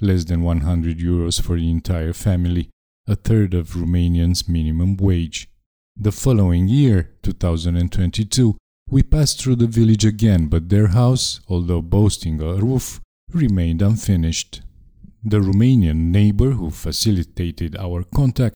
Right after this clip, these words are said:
who has several years of experience working in agriculture in Spain himself, speaks highly of this mixed couple and frames them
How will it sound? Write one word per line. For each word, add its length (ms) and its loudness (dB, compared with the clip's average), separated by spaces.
who 160 -2
has 200 0
several 520 0
years 300 -2
of 140 -6
experience 720 0
working 400 -2
in 100 -2
agriculture 680 0
in 140 2
Spain 340 0
himself, 560 -2
speaks 540 0
highly 380 0
of 160 -6
this 260 -2
mixed 340 -4
couple 440 0
and 180 4
frames 460 0
them 340 0